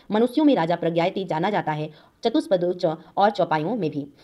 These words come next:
अस्माकं पुनरते राजा नास्ति, हमारे बीच कोई भी राजा नहीं है। बिना राजा के वासो निवास करना न वर्तते, उचित नहीं है। एक को राजा के स्थान पर स्थापित करना चाहिए, इति उक्तवन्तः, ऐसा उन लोगों ने कहा।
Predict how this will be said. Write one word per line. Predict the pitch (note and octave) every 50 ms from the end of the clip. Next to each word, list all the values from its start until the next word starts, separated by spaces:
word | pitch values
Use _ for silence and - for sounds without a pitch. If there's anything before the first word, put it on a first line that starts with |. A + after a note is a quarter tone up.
| - -
अस्माकं | - B3+ B3+ C4 A#3 A#3+ B3 C#4+ C#4+
पुनरते | C#4+ G3+ F3+ F3+ F3+ F#3 G3+
राजा | E3+ D#3+ D#3 F3+
नास्ति, | E3 D3+ E3 E3+ - F#3
हमारे | F3 E3+ F#3+ F#3+ G3+ F#3+
बीच | G3+ - -
कोई | - E3+ E3
भी | E3+ F3 E3
राजा | C#3+ C#3+ - E3 A3
नहीं | G#3 E3+ D#3+ D3+
है। | C#3+ C#3
बिना | D#3 E3 G#3+ B3 C4+
राजा | C4+ A3+ F#3 F3+ F3
के | F3 F#3+
वासो | F3+ D#3 D#3 D#3 E3+ F#3
निवास | F#3+ D#3+ D#3+ D#3 E3+ E3+
करना | E3+ D#3 D3+ D#3 F3 F#3 - - - -
न | G#3+ A#3+
वर्तते, | A#3 F#3+ E3 - E3+ E3+ G3
उचित | - F3+ F3+ A3 A3+ A3
नहीं | E3+ D3 D#3
है। | C#3+ C3+ C#3 - - - - - -
एक | C#4 D#4+ E4
को | D#4 D4
राजा | G3+ F#3+ F#3 G3
के | G3+ A3 - -
स्थान | F3 - - F3+ F3+
पर | F#3+ G#3+ - -
स्थापित | F3+ - - D3+ - -
करना | - D3+ D3+ E3 G3
चाहिए, | G#3 G#3+ G3+ G#3
इति | A3 - B3 - C#4+
उक्तवन्तः, | - - F3+ E3+ E3+ D#3+ E3 F3 F#3 -
ऐसा | D#3+ D3+ - E3
उन | D3+ C#3+
लोगों | C#3+ C#3+ D3 D3
ने | E3 B3+ E4
कहा। | - - C3 C3+